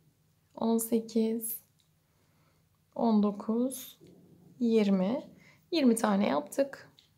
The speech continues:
İlmeğimizi yine hepsini birden topluyorum. Düğümlüyorum. Bir sonraki tığ battıya tutturuyorum. Yine biraz önce yaptığımız işlemleri tekrarlayacağız. Videoyu geriye sararak tekrar aynı işlemleri izleyebilirsiniz. Ben şimdi hızlı bir şekilde arttıracağım.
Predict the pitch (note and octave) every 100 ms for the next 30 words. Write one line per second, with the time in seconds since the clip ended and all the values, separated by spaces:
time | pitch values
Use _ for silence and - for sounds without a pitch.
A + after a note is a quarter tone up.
0 | - B3 A#3+ A#3 A3+ G#3+ A#3+ C#4+ A#3 A3+
1 | - G#3+ G3+ G3+ G#3 G3+ B3+ C4 C4+ B3+
2 | B3 B3 B3+ - _ _ - _ _ -
3 | A#3+ A3+ G3+ G#3 G3+ A#3 C#4+ D#4+ C#4+ B3
4 | G#3+ A3 A3 A#3 G#3+ G#3+ G#3 G3+ C4 -
5 | C4+ A#3+ A3+ G#3 B3+ - - _ _ _
6 | _ _ _ _ _ _ _ _ - D4
7 | C#4 C#4 A#3+ A3 A#3 A#3 A3 A3 A3 B3+
8 | - G#3+ F#3+ G3+ B3+ A#3 - F#3+ G3+ C#4
9 | C#4 C4 B3+ A#3 A#3+ A#3+ A3+ B3+ G3 F#3+
10 | - C#4+ C4 G#3+ - A#3+ G3+ G3 - G#3
11 | G3 G#3 C#4+ A#3+ G#3 A3 B3 G#3+ G3+ G#3+
12 | D4 C#4 A#3+ A#3+ A#3 A3+ A3+ A3 G#3 G#3
13 | A3 B3+ A3+ - G3 G3 D#4+